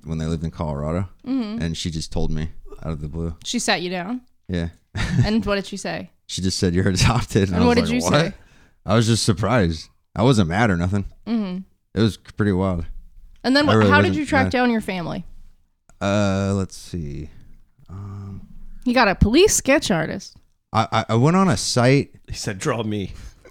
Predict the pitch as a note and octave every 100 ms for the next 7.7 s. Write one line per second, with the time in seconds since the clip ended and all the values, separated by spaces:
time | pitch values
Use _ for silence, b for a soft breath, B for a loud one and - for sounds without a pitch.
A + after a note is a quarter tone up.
0 | - - b b b A#2 C3 F#3 B2+ B2+
1 | A#2+ C#3 B2 B2+ D3+ C#3+ B2+ - D#3+ F3
2 | D3+ C3 C3+ B2+ A#2+ B2 C#3 - - _
3 | - A2+ - C#3+ C3+ B2 G#2+ F#2 F#2 F2+
4 | D#2+ D2+ - D#2 D2+ - - G#2 D3 D3+
5 | A2+ - A2+ A2+ D#2 F#2 F2+ E2 E2+ -
6 | - F#2 B2+ G3+ - G#2+ D2 F2 G#2 G#2
7 | F2 F2+ - - G2+ C#2+